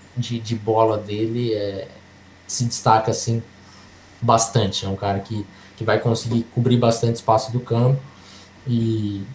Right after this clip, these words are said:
e vai conseguir ler muito bem o que, que tá acontecendo, seja ler o wide receiver, seja ler o quarterback e reagir antecipadamente pra, pra fazer alguma jogada na bola. É, é um cara que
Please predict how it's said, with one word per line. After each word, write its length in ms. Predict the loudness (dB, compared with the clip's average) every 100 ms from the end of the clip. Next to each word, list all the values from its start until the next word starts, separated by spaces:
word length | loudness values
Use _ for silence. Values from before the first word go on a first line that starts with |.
| -18 -20 -4
e 100 | 0
vai 180 | 4 4
conseguir 880 | 4 4 4 2 4 6 4 0 -6 -18 -20 -4
ler 320 | 2 6 8 8
muito 280 | 8 6
bem 260 | 4 4 2
o 40 |
que, 120 | 0 -4
que 80 |
tá 140 | 0 0
acontecendo, 760 | 0 -2 -2 -4 -2 -2 -2
seja 560 | -4 -2 0 2 0 -2 -10 -20 -20 -8
ler 220 | -2 2
o 120 | 6
wide 180 | 6 4
receiver, 440 | 0 0 2 2 2
seja 300 | -2 -2 0
ler 220 | 0 -2
o 160 | -4 -6 -6
quarterback 600 | -4 -2 -2 -2 -2 -6 -18 -20 -20 -12
e 400 | -10 -6 -4 -4 -6 -14 -20 0
reagir 480 | 4 4 4 2 2
antecipadamente 920 | 2 0 -2 0 0 0 0 -4 -6
pra, 380 | -2 0 0 -4 -12 -20 -20 -20 -12
pra 100 | -8
fazer 260 | -2 0 0
alguma 220 | 0 0
jogada 300 | 0 0 0
na 120 | -2
bola. 260 | -2 -4 -10 -14 -20 -20 -20 -10
É, 340 | 0 2 2 4
é 60 |
um 120 | 6
cara 280 | 8 8 8
que 440 | 6 4 4 4